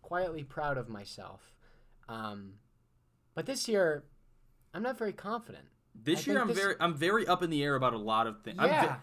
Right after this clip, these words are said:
Speaker 2: I, like, I feel solid about our top ten, but at the same time, I feel like anything could happen to switch up in a
Speaker 1: So,
Speaker 2: second.
Speaker 1: I think someone, 'cause there's, there's always the surprise pick.
Speaker 2: Yeah.
Speaker 1: Who's that surprise pick gonna be?
Speaker 2: It may
Speaker 1: Who
Speaker 2: come, it may
Speaker 1: knows?
Speaker 2: come from a trade.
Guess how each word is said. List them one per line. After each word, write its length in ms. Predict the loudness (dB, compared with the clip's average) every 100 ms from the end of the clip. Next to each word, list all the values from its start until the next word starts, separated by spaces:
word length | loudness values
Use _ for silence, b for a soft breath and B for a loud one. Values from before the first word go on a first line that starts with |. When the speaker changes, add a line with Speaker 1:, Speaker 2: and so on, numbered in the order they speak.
| B B 0
Speaker 2:
I, 140 | 0 2
like, 220 | -2 -2 _
I 120 | -2 -2
feel 320 | -2 -2 -2
solid 420 | 0 2 4 4
about 160 | 2 2
our 80 |
top 300 | 2 2 2
ten, 220 | 0 -2 0
but 80 | -2
at 60 |
the 60 | -4
same 280 | -6 -4 -4
time, 520 | -2 0 0 -2 -6 -10 b b b
I 80 | -2
feel 140 | 2
like 120 | 2 2 -4
anything 460 | -2 0 -2 -2
could 120 | -2 -2
happen 320 | -2 -2 -4
to 80 | -6
switch 440 | -8 -4 -4 -2
up 280 | -2 -4 -10 -20 -16 -6
in 120 | -4
a 80 | -4
Speaker 1:
So, 240 | -4 -2
Speaker 2:
second. 260 | -4 -6 -8
Speaker 1:
I 80 | -10
think 220 | -8 -8
someone, 580 | -6 -6 -2 -2 -4 -8 -14 _ -14 -12
'cause 140 | -10 -8
there's, 140 | -8 -8
there's 220 | -8 -4
always 240 | -4 -4
the 80 | -6
surprise 500 | -10 -8 -6 -6 -8
pick. 440 | -14 -20 -20 _ _
Speaker 2:
Yeah. 200 | -8 -8 -10 -20 _ _ -14
Speaker 1:
Who's 320 | -10 -10 -6
that 140 | -8
surprise 300 | -6 -6 -6
pick 220 | -8 -12
gonna 140 | -10 -10
be? 340 | -8 -10 -10 -8
Speaker 2:
It 120 | -6
may 160 | -2
Speaker 1:
Who 80 | 0
Speaker 2:
come, 240 | 2 2 2
it 40 |
may 80 | 0
Speaker 1:
knows? 120 | 0
Speaker 2:
come 140 | 0 -2
from 140 | -4
a 40 |
trade. 460 | -6 -4 -4 -6 -8